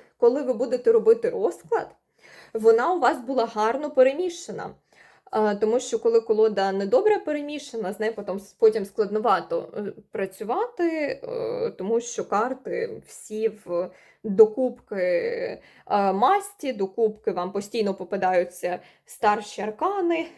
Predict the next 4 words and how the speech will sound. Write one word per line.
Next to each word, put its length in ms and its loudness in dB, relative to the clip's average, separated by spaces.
або, 480 6
е, 300 -4
постійно 540 0
там, 400 -4